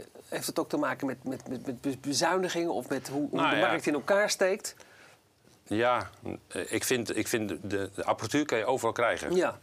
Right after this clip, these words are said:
Speaker 2: in, in, in, in de wereld.
Speaker 1: Ja.
Speaker 2: Maar die mensen, dat vind ik het belangrijkste. En dat, eh, vond ik dat dat niet goed genoeg, eh, eh, belicht werd, zeg
Speaker 1: Nee.
Speaker 2: maar, bi-, binnen, binnen het bedrijf waar ik toen de tijd zat. En dat wilde ik anders doen.
Speaker 1: Hm.
Speaker 2: En dat, daarom werken wij ook met, ik bedoel, wij hebben nu zeventien man in dienst.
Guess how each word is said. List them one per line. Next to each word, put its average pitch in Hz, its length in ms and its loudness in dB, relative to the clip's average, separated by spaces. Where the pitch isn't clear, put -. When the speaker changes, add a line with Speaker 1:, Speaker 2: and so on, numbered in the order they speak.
Speaker 2:
in, 90 220 -2
in, 90 160 -2
in, 85 340 -4
in 101 100 -2
de 87 60 0
wereld. 85 300 0
Speaker 1:
Ja. 180 60 4
Speaker 2:
Maar 131 120 2
die 98 100 0
mensen, 120 380 0
dat 101 160 0
vind 104 180 -2
ik 110 120 -2
het 90 120 -2
belangrijkste. 92 640 -2
En - 160 -4
dat, 110 200 -2
eh, 98 100 -2
vond 120 280 0
ik 131 220 -2
dat 101 160 2
dat 101 220 0
niet 110 180 -2
goed - 380 -2
genoeg, - 520 -2
eh, 90 360 0
eh, 90 320 -4
belicht 101 340 2
werd, 95 180 2
zeg 95 120 4
Speaker 1:
Nee. 78 80 4
Speaker 2:
maar, 78 180 0
bi-, 78 160 -2
binnen, 85 520 -2
binnen 85 280 0
het 87 160 -2
bedrijf 87 320 0
waar 87 120 2
ik 82 100 -8
toen 113 140 -2
de 90 80 -2
tijd 73 240 0
zat. - 200 -2
En 107 120 0
dat 101 100 2
wilde 95 240 2
ik 90 100 -2
anders 80 260 0
doen. 80 280 -4
Speaker 1:
Hm. 175 120 0
Speaker 2:
En 90 160 -2
dat, - 160 -8
daarom 107 180 2
werken 95 180 2
wij 101 100 2
ook 87 60 -4
met, 95 380 -6
ik - 60 -10
bedoel, 98 260 0
wij 90 100 2
hebben 87 180 0
nu 87 120 -2
zeventien 98 380 0
man 110 180 0
in 90 80 -2
dienst. 82 340 -4